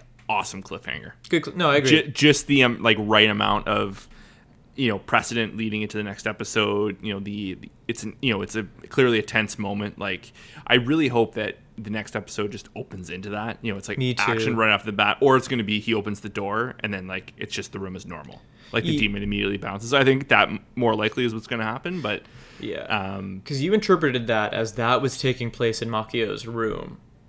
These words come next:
Speaker 1: Yes.
Speaker 2: Right? Okay,
Speaker 1: Mm-hmm.
Speaker 2: that's how I interpret. Yeah, okay. I wasn't sure if that was, like, their intent.
Speaker 1: Mm.
Speaker 2: But yeah.
Speaker 1: So.
Speaker 2: So it sounds like the wife, or at le-, at least one of them, has found a lead. Probably two,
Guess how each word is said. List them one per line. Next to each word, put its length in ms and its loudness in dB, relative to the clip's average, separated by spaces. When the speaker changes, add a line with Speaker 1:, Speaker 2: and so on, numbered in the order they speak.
Speaker 1:
Yes. 220 -2
Speaker 2:
Right? 340 2
Okay, 220 -6
Speaker 1:
Mm-hmm. 120 -4
Speaker 2:
that's 480 -4
how 160 -2
I 60 -6
interpret. 280 -12
Yeah, 140 -8
okay. 220 -10
I 60 -12
wasn't 220 -12
sure 180 -10
if 80 -12
that 140 -6
was, 160 -8
like, 300 -12
their 360 -2
intent. 580 -10
Speaker 1:
Mm. 300 -2
Speaker 2:
But 140 -2
yeah. 160 -2
Speaker 1:
So. 260 -6
Speaker 2:
So 420 2
it 320 -4
sounds 340 4
like 340 2
the 640 2
wife, 460 2
or 320 2
at 180 0
le-, 220 -8
at 120 2
least 180 2
one 280 0
of 140 -2
them, 240 -6
has 180 -6
found 220 -4
a 40 -4
lead. 380 -4
Probably 420 0
two, 400 -6